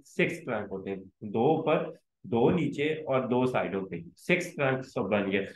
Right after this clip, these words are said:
और ये सिक्स trunks क्या है? एक्चुअली नालियां, खाली नालियां जिनमें हवा आती है अगले चार पेयर्स के through,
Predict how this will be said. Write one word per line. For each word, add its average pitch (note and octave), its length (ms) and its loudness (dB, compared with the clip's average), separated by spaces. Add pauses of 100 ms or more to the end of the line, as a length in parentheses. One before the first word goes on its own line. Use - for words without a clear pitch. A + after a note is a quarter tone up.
(140)
और C#3 140 4
ये D#3+ 100 4
सिक्स F#3+ 360 2
trunks E3+ 280 0
क्या - 400 4
है? F#3+ 200 10
एक्चुअली E3+ 260 2
नालियां, A#2+ 680 6
खाली C3+ 440 4
नालियां B2 420 0
जिनमें C#3 260 0
हवा A#2 260 2
आती B2+ 600 2
है F3 240 2 (540)
अगले D#3+ 380 4
चार C#3+ 540 6
पेयर्स C#3+ 300 4
के A#2 100 -8
through, G2 280 -10